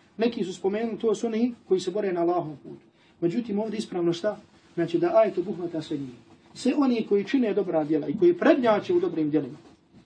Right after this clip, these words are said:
Znači njih obuhvata ovaj kuranski ajet. Tako da ono što se spominje od ashaba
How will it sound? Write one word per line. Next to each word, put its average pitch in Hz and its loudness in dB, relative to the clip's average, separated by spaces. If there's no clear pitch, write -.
Znači 165 -4
njih 214 -2
obuhvata 175 -4
ovaj 165 -2
kuranski - -10
ajet. - -18
Tako 247 4
da 254 2
ono 220 2
što - -2
se 180 -6
spominje 254 2
od 196 -4
ashaba 190 2